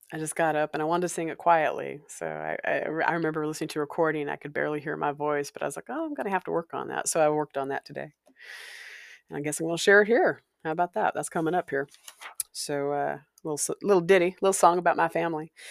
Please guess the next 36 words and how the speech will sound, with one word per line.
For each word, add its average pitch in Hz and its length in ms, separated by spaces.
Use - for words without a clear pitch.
Um, 147 460
and, 151 360
uh, 147 240
someone 151 360
who 151 100
taught 156 300
me 147 100
quite 151 260
a 147 40
bit, 147 260
who 151 80
I 147 120
love. 143 360
So, - 280
uh, 170 160
let's 185 180
see 180 120
what 170 120
else. 156 480
I 233 60
think 285 200
that's 240 200
about 208 260
what 190 120
I 185 120
can 180 120
produce 170 360
today. 135 360
<laughs> - 20
So, 180 360
uh, 175 260
here 208 140
comes 196 200
a 196 40
little 196 100
song 170 400